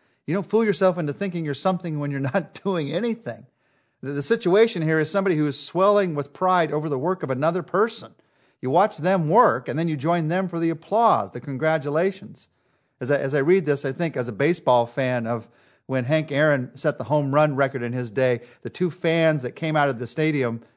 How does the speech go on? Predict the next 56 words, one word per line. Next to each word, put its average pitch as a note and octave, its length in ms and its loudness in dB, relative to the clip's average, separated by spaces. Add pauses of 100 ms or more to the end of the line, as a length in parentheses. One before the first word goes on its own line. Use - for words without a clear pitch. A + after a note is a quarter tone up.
(140)
seats D#3+ 440 0
and A#2+ 320 -4
ran F3+ 300 4
alongside D#3+ 720 4
of D3+ 120 -2
him C3 280 -2 (220)
as B2 200 0
he F3+ 260 2
took E3+ 300 -2
the B2+ 120 2
home D3+ 360 0
run E3+ 220 4
trot, G2 400 -8 (280)
like D3 160 2
somehow F#3+ 320 2
they'd E3+ 320 0
done G#3+ 280 2
something. A#2 540 -8 (600)
Uh, C#3 140 0
I C#3+ 120 0
bet F3 180 2
they F#3 100 4
even E3 160 2
look E3+ 140 0
at E3 80 0
that D#3 160 2
today D#3 220 -2
and C#3 80 -2
say, A2+ 160 -2
"Look, F3+ 260 -8
that's F3 220 -4
us F#3 180 0
on E3 140 2
the D3 80 -4
field." F3+ 340 0
It's E3 160 -8
an G3+ 80 -6
embarrassment. G#3+ 720 -4 (100)
They G#3 100 -6
didn't C4 200 -4
do A2 180 -2
anything. B2+ 340 -4
They F3 60 -2
were E3+ 80 -2
trying G#3 240 -2
to, D#3+ 60 -4
they - 460 -18
were A#2+ 80 -8
trying G3 180 -4
to D3 80 0
live C3+ 220 -2
off C3+ 180 0
of G#2 80 -14
somebody C#3+ 420 -6
else's A#2 360 -10
applause. G2 800 -16